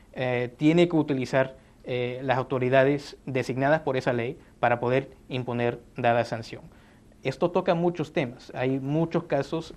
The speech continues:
donde hemos utilizado, eh, eh, lenguaje designando a una situación como representando una amenaza a las, al, las relaciones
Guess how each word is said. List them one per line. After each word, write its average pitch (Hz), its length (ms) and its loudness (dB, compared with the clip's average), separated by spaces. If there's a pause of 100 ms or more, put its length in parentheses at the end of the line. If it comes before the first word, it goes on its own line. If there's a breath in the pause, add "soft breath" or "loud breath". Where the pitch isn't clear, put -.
donde 127 420 -4
hemos 139 220 -4
utilizado, 147 600 0 (380 soft breath)
eh, 127 460 -6
eh, 120 560 -4
lenguaje 131 580 -2 (300 soft breath)
designando 139 840 0
a 127 80 2
una 143 200 2
situación 151 880 0 (360 soft breath)
como 123 560 -6
representando 139 920 -2 (180 loud breath)
una 143 280 2
amenaza 143 600 2
a 127 80 -2
las, 123 280 -4 (140)
al, 123 400 -2 (340 loud breath)
las 120 480 0
relaciones 135 640 -2